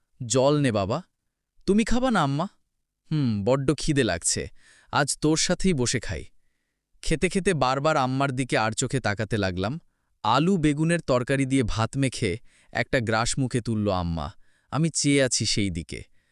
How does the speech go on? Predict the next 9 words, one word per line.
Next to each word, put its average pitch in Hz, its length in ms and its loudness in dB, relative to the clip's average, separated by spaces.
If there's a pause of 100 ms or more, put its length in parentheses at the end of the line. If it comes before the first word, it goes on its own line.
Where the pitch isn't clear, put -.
(180)
লক্ষ্য 131 340 0
করলাম 135 440 0 (280)
আম্মার 147 360 2
চোখ 156 300 0
দিয়ে 156 200 0
পানি 131 320 0
গড়িয়ে 107 320 0
পড়ছে, - 460 -4 (360)
কিন্তু 190 260 0